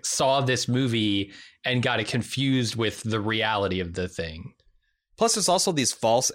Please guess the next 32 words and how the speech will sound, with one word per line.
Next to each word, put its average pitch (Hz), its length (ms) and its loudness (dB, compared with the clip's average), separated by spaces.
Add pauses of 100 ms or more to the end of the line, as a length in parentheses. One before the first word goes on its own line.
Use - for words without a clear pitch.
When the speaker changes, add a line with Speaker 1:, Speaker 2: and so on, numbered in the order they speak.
Speaker 2:
uh, 104 420 -2
ba-, 110 260 0
you 120 140 2
know, 104 540 2
etymologies 113 1000 0
where 104 80 2
it's 95 160 -2
like, 95 260 2
it's, - 320 -4
it's 98 200 -4
people 104 600 0
kind 107 220 -2
of 101 80 -2
essentially 101 480 -2
reasoning 101 520 0
on 95 200 -2
what 98 200 0
they 98 100 2
might 95 320 -2
think 101 240 -2
it 101 100 0
is, 101 280 0
and 87 80 -4
it's 82 100 -4
like, 90 160 -2
it 87 100 0
has 92 300 2
no 95 160 2
Speaker 1:
Yeah. 98 80 0
Speaker 2:
relation 95 440 0
at 82 100 -2
all. 87 440 0